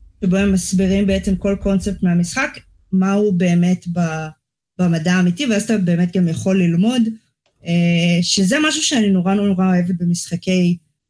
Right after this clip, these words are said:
במשחקים שהם בעצם משחקים חינוכיים, אבל הם לא, אה, מטיפים לך במכניקה, אלא הם מחנכי-, הם,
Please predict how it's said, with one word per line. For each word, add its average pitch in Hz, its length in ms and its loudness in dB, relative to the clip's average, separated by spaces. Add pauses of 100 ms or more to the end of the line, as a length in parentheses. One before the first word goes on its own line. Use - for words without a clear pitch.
(200)
במשחקים 185 440 0
שהם 220 220 0
בעצם 190 280 0
משחקים 202 340 0
חינוכיים, 214 560 0
אבל 175 260 0 (560)
הם 180 200 2
לא, 247 560 0 (680)
אה, 190 480 2 (920)
מטיפים 202 540 0
לך 214 200 0 (400)
במכניקה, 185 760 0 (580)
אלא 185 180 2
הם 180 380 2 (160)
מחנכי-, 190 680 0
הם, 185 280 0